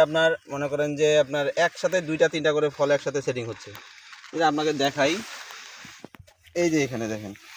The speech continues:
এই যে এখানে দেখেন, প্রত্যেকটাতে আপনার দুইটা করে ফল আসছে। আর দুইটা ফল আসছে, দুইটাই সেটিং হচ্ছে।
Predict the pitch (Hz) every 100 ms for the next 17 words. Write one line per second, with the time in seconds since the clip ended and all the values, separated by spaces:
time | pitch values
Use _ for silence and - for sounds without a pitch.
0 | - - _ _ - - - - - -
1 | - 147 156 156 151 151 139 135 147 175
2 | - - - - 156 - 156 147 139 156
3 | 135 143 135 147 147 143 131 120 104 -
4 | 104 - _ _ _ _ - _ _ _
5 | _ _ _ _ _ _ 135 139 151 170
6 | 175 165 170 175 175 180 185 196 175 143
7 | 127 -